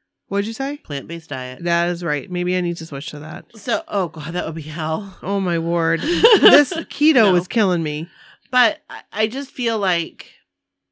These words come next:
Speaker 1: I'd like to say,
Speaker 2: overall
Speaker 1: I'd like to say real quick, I've been one full week with no cheating. Thank you.
Speaker 2: That's really good.
Speaker 1: Whole week.
Speaker 2: I'm proud of you.
Speaker 1: I mean, I've been doing this for, like, twelve weeks,
Speaker 2: Mm-hmm.
Speaker 1: but this is, like,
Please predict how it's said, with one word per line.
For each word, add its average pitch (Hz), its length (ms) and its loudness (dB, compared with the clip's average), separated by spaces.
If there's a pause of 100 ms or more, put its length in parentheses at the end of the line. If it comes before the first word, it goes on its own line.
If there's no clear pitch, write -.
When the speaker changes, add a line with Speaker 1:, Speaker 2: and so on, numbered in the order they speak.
(1200)
Speaker 1:
I'd 170 80 -8
like 202 100 2
to 214 140 4
say, 302 60 2
Speaker 2:
overall 196 360 4
Speaker 1:
I'd 208 40 -16 (240)
like 196 120 2
to - 60 -10
say 196 180 2
real 196 180 2
quick, 208 360 -2 (280)
I've 165 120 -4
been 165 200 2
one 190 300 4
full 185 320 2
week 202 340 0
with 165 120 2
no 175 220 6
cheating. 202 560 2 (220)
Thank 147 220 -2
you. 135 240 -4 (220)
Speaker 2:
That's - 240 -14
really 269 180 -6
good. 226 760 -8
Speaker 1:
Whole 254 320 8
week. 214 520 0
Speaker 2:
I'm 170 120 -12
proud 165 220 -4
of 135 60 -8
you. 135 160 -12 (500)
Speaker 1:
I - 60 0
mean, 233 280 4
I've 240 240 6
been 262 260 4
doing 254 260 2
this 254 220 2
for, 214 160 -2
like, 185 320 2 (380)
twelve 220 300 4
weeks, 285 520 -2
Speaker 2:
Mm-hmm. 190 320 -12 (640)
Speaker 1:
but 202 180 2
this 247 220 2
is, 240 200 0
like, 220 220 2